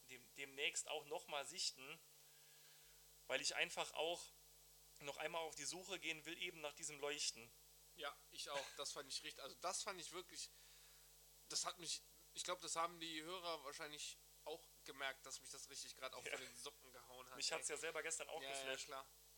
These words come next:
Speaker 2: Also das
Speaker 1: Aber
Speaker 2: ist
Speaker 1: schön, dass ich sogar dir was sagen konnte,
Speaker 2: Ja,
Speaker 1: was du nicht wusstest.
Speaker 2: definitiv. Hammer. Hammergeil.
Speaker 1: Ja, also, wie gesagt, ich geb dem Film auch volle Punktzahl von mir, fünf von fünf.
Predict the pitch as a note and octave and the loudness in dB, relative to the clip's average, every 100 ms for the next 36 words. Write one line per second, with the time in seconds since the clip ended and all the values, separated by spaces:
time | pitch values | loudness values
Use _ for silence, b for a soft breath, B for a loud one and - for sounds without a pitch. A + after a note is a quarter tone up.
0 | - - - - - - - C3+ B2+ - | -18 -18 -18 -18 -18 -16 -10 -10 -6 -2
1 | - - C#3+ - A3 F#3+ F3 F#3+ D#3+ D#3 | 2 8 12 12 10 4 2 2 2 2
2 | F#3 D3+ C3 C#3+ C3+ C3+ D#3 A3 E3 C#3 | 2 2 4 4 2 4 4 4 2 -4
3 | B2+ C#3 - C3 F#3 A3+ G#3 A3+ F3+ - | -6 -4 -2 2 2 2 -4 -6 -6 -6
4 | G3 C3+ - - - G#3+ G#3 G3+ C3+ - | -4 -6 -8 -16 -8 -6 -4 -6 -8 -12
5 | - - - - - - - B2+ D3+ D3 | -18 -18 -18 -18 -20 -18 0 4 6 6
6 | C3 C#3 - - B B B B D3+ F3 | 4 0 0 -12 B B B B 4 6
7 | D3+ E3+ D3+ D3 - F#3 E3+ D3 F3+ - | 8 8 6 2 0 -2 -2 0 -2 2
8 | E3 E3+ - - F#3 F#3 - F#3 G#3 - | 2 2 -2 0 2 2 0 -4 0 4
9 | F#3 F3+ D#3 E3 E3+ - F#3 F3+ D#3 C#3 | 4 2 -2 0 0 -2 -6 -6 -6 -4
10 | E3+ F3+ F#3 | -2 -2 -6